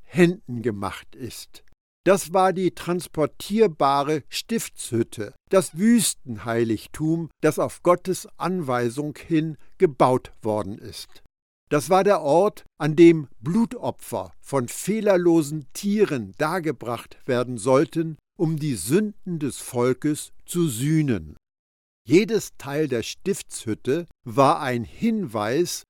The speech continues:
auf die besseren Dinge, die mit dem neuen Bund in Kraft treten sollten. In den Kapiteln neun und zehn ist der Hohepriester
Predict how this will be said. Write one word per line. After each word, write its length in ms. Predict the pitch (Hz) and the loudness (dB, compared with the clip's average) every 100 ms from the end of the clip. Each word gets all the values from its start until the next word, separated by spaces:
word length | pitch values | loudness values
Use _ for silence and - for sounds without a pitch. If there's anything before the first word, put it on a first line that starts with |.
| - | 0
auf 220 | 143 - | 0 0
die 180 | 147 123 | -4 -6
besseren 800 | 82 208 196 - 139 117 95 | 2 2 2 -2 -6 -6 -6
Dinge, 420 | 80 143 165 170 165 _ 185 | 0 0 2 0 -2 _ -2
die 100 | 214 | 0
mit 240 | 202 185 | 4 4
dem 260 | 147 123 101 | 4 0 -4
neuen 640 | - 120 143 208 180 131 90 | -10 2 4 6 6 2 0
Bund 360 | 120 139 - - | 0 0 -8 -12
in 180 | 185 - | -10 -10
Kraft 560 | - 180 156 - - | -6 -6 -6 -10 -18
treten 460 | - 120 107 - 101 | -6 -4 -4 -6 -10
sollten. 560 | 104 92 98 - 80 - _ _ _ _ - | -8 -8 -10 -14 -20 -20 _ _ _ _ -2
In 100 | 175 | 0
den 140 | 185 | 0
Kapiteln 640 | - 175 - 208 185 175 135 | 0 -2 0 0 0 0 -4
neun 420 | 139 147 180 214 190 | -4 0 2 0 -4
und 300 | 151 131 - | -10 -10 -10
zehn 520 | - 196 151 151 175 _ | -2 2 2 0 -6 _
ist 300 | 185 160 - | 2 2 4
der 280 | 160 139 117 | 2 2 0
Hohepriester 1000 | 196 185 180 - 202 202 - - 113 156 | 8 8 8 0 -6 -6 -6 -4 -2 -2